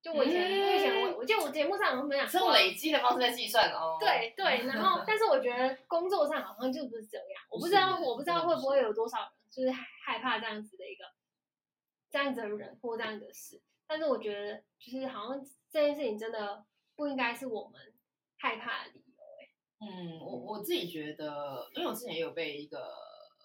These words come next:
Speaker 2: 妹妹们还弟弟问过，就是
Speaker 1: 嗯。
Speaker 2: 到底怎样才，就是他们跟我差，差几岁，七八岁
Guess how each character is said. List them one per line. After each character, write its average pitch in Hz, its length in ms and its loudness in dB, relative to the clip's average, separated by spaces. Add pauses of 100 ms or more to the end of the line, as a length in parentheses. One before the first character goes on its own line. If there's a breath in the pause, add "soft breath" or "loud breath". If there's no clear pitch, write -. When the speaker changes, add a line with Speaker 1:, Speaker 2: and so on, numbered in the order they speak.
(180)
Speaker 2:
妹 147 180 -16
妹 196 160 -8
们 175 200 -4 (140)
还 165 140 -12
弟 175 200 -16
弟 - 140 -18
问 143 220 -12
过， - 240 -14
就 302 100 -18
是 277 140 -4
Speaker 1:
嗯。 - 180 -12 (580 loud breath)
Speaker 2:
到 208 80 0
底 175 60 -6
怎 165 100 -10
样 165 260 -6
才， 143 240 -14 (380)
就 330 100 -4
是 370 280 -2
他 - 180 -4
们 277 160 -2
跟 247 80 0
我 214 100 -2
差， 156 640 -6
差 156 160 -16
几 - 140 -18
岁， - 160 -16
七 - 120 -16
八 151 120 -10
岁 - 200 -14